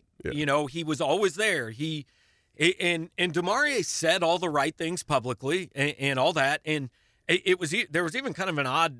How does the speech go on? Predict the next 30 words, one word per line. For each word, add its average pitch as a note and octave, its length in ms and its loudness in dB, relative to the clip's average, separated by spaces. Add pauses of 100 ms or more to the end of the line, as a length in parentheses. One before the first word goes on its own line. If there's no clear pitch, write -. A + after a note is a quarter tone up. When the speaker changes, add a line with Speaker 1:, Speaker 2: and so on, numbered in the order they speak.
(120)
Speaker 2:
month-long D3+ 460 -2
stretch G#3+ 340 -2
where D#3 180 0
Barry E3+ 260 2
Odom G3+ 160 -4
went E3+ 160 -2
out D#3 120 -2
of G3+ 80 -4
his E3 140 -4
way E3 160 0
to - 140 -10
tell C#3+ 260 -2
us D3+ 160 -2
what D3+ 160 0
a, A#2+ 140 0 (300)
what D3 100 -2
a C3+ 40 2
great C#3+ 240 2
influence E3+ 440 -2
and C3+ 100 -4
great D3 260 0
leader D#3 300 0
Demaria C#3+ 640 0
had C3+ 180 -6
become. C3 580 -2
Speaker 1:
Mm-hmm. G#2 280 -6 (420)
Speaker 2:
But E3+ 220 4 (420)
in F3+ 160 2
hindsight F#3+ 640 0
now, D3+ 440 2